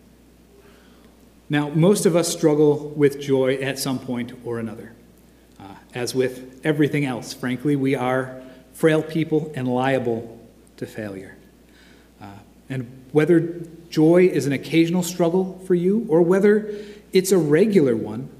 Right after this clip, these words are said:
uh, we can all be encouraged. This is a common struggle for many of God's people. Some of the greatest men in history have been men who struggled with joy. Uh, King David himself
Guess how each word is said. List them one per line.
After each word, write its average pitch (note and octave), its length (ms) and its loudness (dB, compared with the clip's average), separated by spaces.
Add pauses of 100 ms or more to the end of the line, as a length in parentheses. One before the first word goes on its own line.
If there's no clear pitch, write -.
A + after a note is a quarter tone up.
uh, C#3 100 -4
we D3 220 0
can F3+ 180 0
all F3 220 0
be G3 160 2
encouraged. F3+ 580 0
This G3+ 180 0
is - 440 -6
a D#3+ 80 -10
common G#3 420 0
struggle C#3+ 400 0
for D#3+ 200 -2
many E3+ 360 0
of E3 80 0
God's D3+ 240 -4
people. F3 380 -8 (480)
Some G#3 260 2
of D#3+ 120 0
the D#3+ 80 2
greatest E3 640 2
men E3 640 -2
in C#3+ 480 -4
history C#3 680 -6 (320)
have C#3 240 -8
been E3 200 0
men F#3 180 0
who F3 160 -2
struggled D#3+ 640 -4
with C3+ 240 -8
joy. F3 420 -8 (640)
Uh, B2 140 -6
King G#3+ 280 4
David G#3 280 4
himself - 640 -4